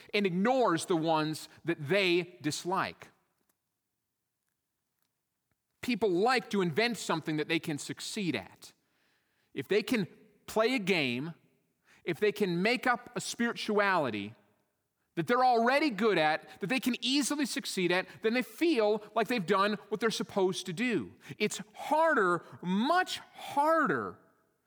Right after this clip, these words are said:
to say that we are, that, that, that we don't have commands, but we're given a spirit inside of us, and out of that spirit, from that spirit, we joyfully obey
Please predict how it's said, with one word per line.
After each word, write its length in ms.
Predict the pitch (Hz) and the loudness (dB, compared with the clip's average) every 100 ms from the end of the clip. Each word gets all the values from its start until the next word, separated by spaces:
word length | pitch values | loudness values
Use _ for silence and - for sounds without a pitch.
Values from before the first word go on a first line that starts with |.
| _ _ _ - | _ _ _ -4
to 120 | 240 | -2
say 460 | - - 262 247 226 - - | -2 0 0 0 -2 -6 -2
that 160 | 214 - - - | -2 -2 -14 -6
we 340 | 185 269 277 - - _ 190 | 0 0 0 -2 -10 _ 0
are, 240 | 208 - - - 160 | 2 0 -6 -12 -6
that, 220 | 185 185 | -2 0
that, 160 | 202 196 | 0 2
that 120 | 220 | 2
we 120 | 220 | 2
don't 260 | 175 247 285 | 2 2 2
have 460 | - 269 285 262 - | 0 2 2 0 -2
commands, 600 | 226 202 240 285 277 185 | 0 2 2 2 2 2
but 140 | 214 | 2
we're 120 | 214 | 2
given 320 | 156 247 247 214 | 2 0 0 0
a 100 | 196 | -4
spirit 520 | - - - 269 247 | -6 -6 0 2 2
inside 400 | 226 - 269 277 | 0 2 2 2
of 60 | |
us, 160 | 247 - | 2 0
and 100 | 208 - 220 | -2 -2 0
out 360 | 269 349 294 - | 4 4 2 0
of 380 | 185 180 170 151 - - | 2 2 0 -4 -12 0
that 280 | 208 202 175 | 0 0 -4
spirit, 920 | - - 285 294 160 110 - - - _ _ _ _ _ _ _ _ | -8 -2 0 2 2 -2 -10 -14 -18 _ _ _ _ _ _ _ _
from 480 | - - 277 277 | -8 -2 0 2
that 200 | 208 143 | 2 0
spirit, 420 | - - 135 127 127 - _ _ - - | -2 -4 0 0 -2 -12 _ _ -20 -8
we 120 | 160 | -6
joyfully 640 | 123 185 208 208 190 175 180 | 0 2 2 2 0 0 0
obey 720 | 156 127 131 185 151 127 117 | -2 -2 0 2 2 0 -2